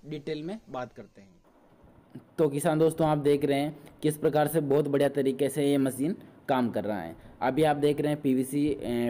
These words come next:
पाइप डालने के लिए लाइन खोदने का काम किया जा रहा है। जैसे कि आप देख रहे हैं जॉन डीरे ट्रैक्टर के लगा हुआ है,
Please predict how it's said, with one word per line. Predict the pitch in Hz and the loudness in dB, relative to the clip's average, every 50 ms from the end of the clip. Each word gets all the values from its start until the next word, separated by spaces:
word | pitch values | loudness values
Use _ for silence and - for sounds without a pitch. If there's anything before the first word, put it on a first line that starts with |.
| 117 - | -2 -2
पाइप | 127 127 131 131 | 0 0 0 0
डालने | 135 135 127 127 131 131 131 | 2 2 2 2 2 0 0
के | 120 131 | 0 0
लिए | 131 135 | 0 2
लाइन | 131 127 123 123 131 139 | 2 2 2 0 0 -2
खोदने | 135 - 127 120 123 131 127 | -2 -2 0 0 0 0 0
का | 127 127 | 0 -2
काम | 123 - 131 127 131 | 0 0 -2 -2 -2
किया | 120 - 123 127 | 0 0 0 2
जा | 120 123 120 120 | 2 2 2 2
रहा | 120 120 | 2 0
है। | 123 147 156 - - - - - - | -2 -4 -6 -8 -12 -20 -20 -8 -2
जैसे | 131 131 - - 135 | -2 -2 0 0 -2
कि | 123 127 | 0 2
आप | 135 127 123 | 2 2 2
देख | 123 127 127 120 | 2 0 0 2
रहे | 131 131 | 2 0
हैं | 131 127 | 0 0
जॉन | 113 123 123 123 123 | 2 2 2 2 2
डीरे | 127 131 | 0 0
ट्रैक्टर | 123 - 127 117 110 120 120 127 127 - - - - - | -2 0 -2 -4 -4 -4 -6 -6 -6 -8 -12 -20 -10 -2
के | - 131 | 0 2
लगा | 123 120 120 113 127 | 2 2 2 4 4
हुआ | 123 123 123 120 | 4 4 4 2
है, | 123 120 123 151 156 | 2 0 -4 -6 -8